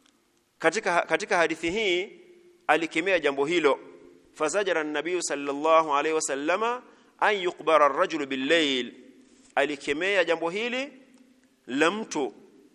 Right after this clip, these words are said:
kuzikwa usiku, hatta yusalla alayhi, mpaka aswaliwe, illa an yattarra insanun ila dhalik,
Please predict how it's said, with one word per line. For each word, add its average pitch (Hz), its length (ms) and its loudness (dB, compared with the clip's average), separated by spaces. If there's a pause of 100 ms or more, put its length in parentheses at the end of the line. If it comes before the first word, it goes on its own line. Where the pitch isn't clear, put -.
(280)
kuzikwa 175 460 -2
usiku, 262 560 -2 (380)
hatta 196 480 2
yusalla 165 560 4
alayhi, 233 540 2 (300)
mpaka 180 380 0
aswaliwe, 240 680 2 (520)
illa 196 480 4
an 151 120 2
yattarra 151 580 2
insanun 180 560 2
ila 139 240 0
dhalik, 151 360 4